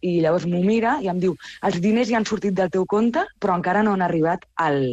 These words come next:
al de destí". Llavors em dona el número de compte del destí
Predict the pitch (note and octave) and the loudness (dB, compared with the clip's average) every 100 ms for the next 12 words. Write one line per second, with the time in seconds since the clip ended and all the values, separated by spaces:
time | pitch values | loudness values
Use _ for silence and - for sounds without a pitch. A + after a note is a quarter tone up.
0 | A#2+ - D3+ C3+ B2 A2 - C#3+ - - | -4 -2 -2 0 -2 -4 -4 -4 -4 -12
1 | - - E3+ D#3+ D#3 F3 F#3+ G#3+ D3 A#2 | -20 -6 0 2 2 0 0 0 -2 -6
2 | - - - - - E3 D#3 D3+ D3 C#3 | -18 -20 -20 -18 -4 0 2 2 2 0
3 | C3+ B2+ B2 G3+ A#3 A3 G3+ D#3+ C#3+ C#3+ | 0 -2 -2 0 0 0 0 -4 -2 0
4 | C#3 C#3 C3+ - A#3+ | 0 0 -4 -2 -2